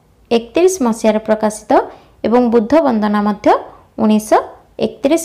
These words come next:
ମସିହାରେ ପ୍ରକାଶିତ। ଏ ସବୁଗୁଡ଼ିକ ହେଉଛି ବୈକୁଣ୍ଠନାଥ ପଟ୍ଟନାୟକଙ୍କର ଐତିହାସିକ ଗାଥା କବିତା। ବାଇଶ ନମ୍ବର ପ୍ରଶ୍ନ।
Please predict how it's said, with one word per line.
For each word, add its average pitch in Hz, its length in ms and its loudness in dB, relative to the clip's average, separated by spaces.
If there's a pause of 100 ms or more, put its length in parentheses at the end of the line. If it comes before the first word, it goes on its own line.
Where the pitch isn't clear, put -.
ମସିହାରେ 208 400 -2 (360)
ପ୍ରକାଶିତ। 185 460 -4 (540)
ଏ - 20 4 (140)
ସବୁଗୁଡ଼ିକ 247 520 0 (100)
ହେଉଛି 220 280 0 (500)
ବୈକୁଣ୍ଠନାଥ 311 580 -2 (100)
ପଟ୍ଟନାୟକଙ୍କର 214 580 -2 (300)
ଐତିହାସିକ 233 540 -4 (300)
ଗାଥା 190 300 -2
କବିତା। 185 300 -6 (1700)
ବାଇଶ 240 280 0 (100)
ନମ୍ବର 285 220 0 (100)
ପ୍ରଶ୍ନ। 220 280 -4